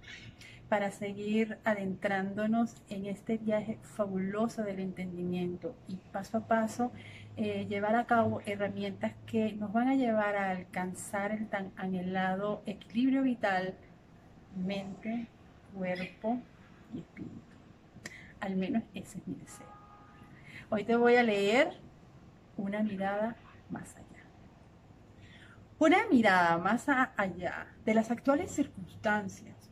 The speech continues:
dolorosas y frustrantes en las que vivimos socialmente cada uno en nuestros propios países y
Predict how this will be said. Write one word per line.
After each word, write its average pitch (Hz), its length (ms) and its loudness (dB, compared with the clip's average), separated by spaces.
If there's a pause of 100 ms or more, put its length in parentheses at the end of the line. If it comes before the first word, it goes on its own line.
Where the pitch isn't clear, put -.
dolorosas 170 800 -6 (260)
y 254 180 6
frustrantes - 840 -12 (540)
en 220 160 6
las 220 160 2
que 226 120 -2
vivimos 226 440 0
socialmente 240 880 2 (160)
cada 302 300 6
uno 349 260 6
en 277 60 6
nuestros 185 280 -4
propios 202 320 -4
países 208 720 -4 (200)
y 220 100 -12